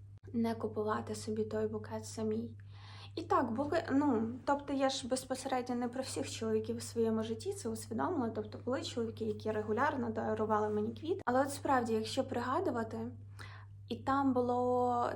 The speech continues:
там зараз такі спостереження, що от реально не закривалася ця потреба, коли мене не чули, і мені, відповідно, було некомфортно в стосунках. Тому що, знаєте,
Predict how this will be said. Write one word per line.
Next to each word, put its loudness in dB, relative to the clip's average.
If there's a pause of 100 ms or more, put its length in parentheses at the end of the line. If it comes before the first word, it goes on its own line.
там 6 (200)
зараз 4
такі 0
спостереження, -2 (440)
що -2
от 0
реально 2
не 4
закривалася 0
ця -4
потреба, 0
коли 0
мене 0
не -2
чули, 0
і 2
мені, 4
відповідно, -4
було 2
некомфортно -2
в -8
стосунках. -6
Тому -2
що, -6
знаєте, 0